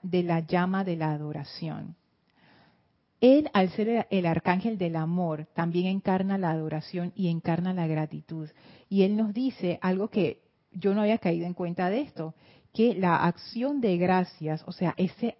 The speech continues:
ese acto de dar gracias, y la gratitud, que es la actitud que promueve ese acto de dar gracias,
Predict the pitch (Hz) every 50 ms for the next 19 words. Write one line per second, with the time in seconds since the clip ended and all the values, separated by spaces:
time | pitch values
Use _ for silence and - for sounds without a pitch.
0 | _ _ - 190 - - - - - _ - 220 233 233 - - _ _ - 247
1 | 254 254 - _ _ _ _ _ _ - 165 175 170 165 175 180 185 190 175 160
2 | 160 175 185 185 180 175 165 - - - 151 151 151 160 - _ - - - _
3 | _ - 247 233 220 214 190 180 170 180 180 170 170 170 180 175 170 - - 240
4 | 254 240 - - - 190 175 180 180 190 233 254 233 - - 180 170 - _ -
5 | 190 175 165 - _ _ - 339 330 240 190 - _ _ _ _ _ _ _ _
6 | _ _ _ - 185 165 - - 180 170 160 160 190 240 277 220 180 175 - -
7 | 180 170 170 - 185 185 175 160 156 156 156 165 165 185 190 165 156 - - 160
8 | 151 175 -